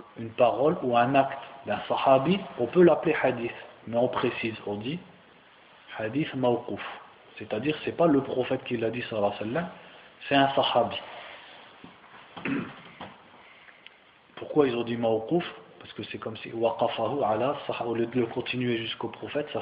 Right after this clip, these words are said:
s'arrête au sahabi. Dans le sens où, pas dans le sens où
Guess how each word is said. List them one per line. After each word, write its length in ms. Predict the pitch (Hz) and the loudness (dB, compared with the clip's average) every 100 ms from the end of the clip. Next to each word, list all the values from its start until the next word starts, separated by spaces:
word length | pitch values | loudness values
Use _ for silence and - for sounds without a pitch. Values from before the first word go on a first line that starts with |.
| - | 0
s'arrête 260 | 104 123 - - - - - - - - - | 0 0 -4 -16 -20 -20 -20 -20 -20 -20 -16
au 80 | 113 | -8
sahabi. 420 | - - 98 101 | -6 -2 -4 -2
Dans 140 | 104 104 | -2 -2
le 40 | |
sens 300 | - 143 - | 0 0 0
où, 120 | 170 208 - - - | -2 -2 -12 -16 2
pas 100 | 165 | 6
dans 140 | 143 | 8
le 80 | 143 | 6
sens 180 | 156 151 | 2 0
où 120 | - | 0